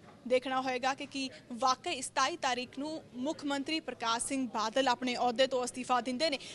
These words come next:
ਨਾਲ ਹੀ ਇਹ ਵੀ ਸਵਾਲ ਖੜਾ ਹੋ ਜਾਂਦਾ ਹੈ ਕਿ ਜੇਕਰ ਮੁੱਖ ਮੰਤਰੀ ਪ੍ਰਕਾਸ਼ ਸਿੰਘ ਬਾਦਲ ਅਸਤੀਫਾ ਦੇ ਦੇਣਗੇ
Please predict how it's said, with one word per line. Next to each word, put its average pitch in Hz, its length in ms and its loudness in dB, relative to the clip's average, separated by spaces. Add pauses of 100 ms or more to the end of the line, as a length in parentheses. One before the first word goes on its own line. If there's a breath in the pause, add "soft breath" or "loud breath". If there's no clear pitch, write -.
(100)
ਨਾਲ 302 180 8
ਹੀ 392 60 2
ਇਹ 370 160 2
ਵੀ 415 100 6
ਸਵਾਲ 330 220 8
ਖੜਾ 294 220 6
ਹੋ 277 160 4
ਜਾਂਦਾ 262 220 2
ਹੈ 339 60 4
ਕਿ 277 120 -2
ਜੇਕਰ 254 300 2
ਮੁੱਖ 254 180 -2
ਮੰਤਰੀ 262 280 0
ਪ੍ਰਕਾਸ਼ 247 420 2
ਸਿੰਘ 262 240 0
ਬਾਦਲ 233 360 6
ਅਸਤੀਫਾ 285 400 2
ਦੇ 247 160 6
ਦੇਣਗੇ 254 400 6